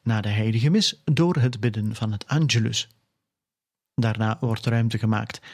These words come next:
voor een dankwoordje van kardinaal Zuppi en zal de paus een kelk overhandigen voor het bisdom Matera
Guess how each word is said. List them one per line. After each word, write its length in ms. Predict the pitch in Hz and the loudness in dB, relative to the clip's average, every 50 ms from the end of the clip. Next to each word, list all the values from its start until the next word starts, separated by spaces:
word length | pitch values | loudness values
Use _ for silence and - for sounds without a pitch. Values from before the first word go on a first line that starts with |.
| - - _ _ | -20 -20 _ _
voor 220 | - - 127 117 | -2 0 0 2
een 160 | 113 104 104 | 0 0 0
dankwoordje 680 | 101 139 165 185 180 - 156 160 156 - - - 147 | 2 2 2 2 2 2 2 0 0 0 0 0 2
van 200 | 127 131 127 123 | 2 2 0 -2
kardinaal 460 | 113 - 127 117 107 113 104 104 104 107 | -2 -2 -2 -2 -2 -2 -2 0 0 0
Zuppi 460 | 104 120 143 147 - 147 143 143 147 - - - - - - | 2 2 2 2 2 2 2 0 -2 -6 -12 -12 -12 -8 -2
en 160 | - 143 147 | 2 2 4
zal 260 | 139 139 135 131 127 - | 4 4 2 0 0 -2
de 120 | - 123 117 | -2 -2 0
paus 280 | - - 117 113 113 | 0 0 0 0 0
een 280 | 123 120 113 110 117 - | 0 0 0 -2 -4 -2
kelk 320 | - 165 156 143 123 - - | -2 0 2 0 0 -2 0
overhandigen 800 | 135 127 117 107 110 110 101 101 104 110 110 - - 113 110 - - - - - _ | 0 0 0 2 0 0 0 0 0 0 0 0 0 -2 -2 -4 -10 -16 -20 -8 _
voor 280 | - 113 135 160 175 147 | 0 2 2 2 2 2
het 160 | 127 113 110 | 0 0 0
bisdom 300 | 123 117 107 - 110 107 | 0 0 0 0 0 0
Matera 600 | 98 92 101 - 113 107 107 107 110 107 104 - | -2 -4 -4 -4 -2 -2 0 0 0 -2 -2 -4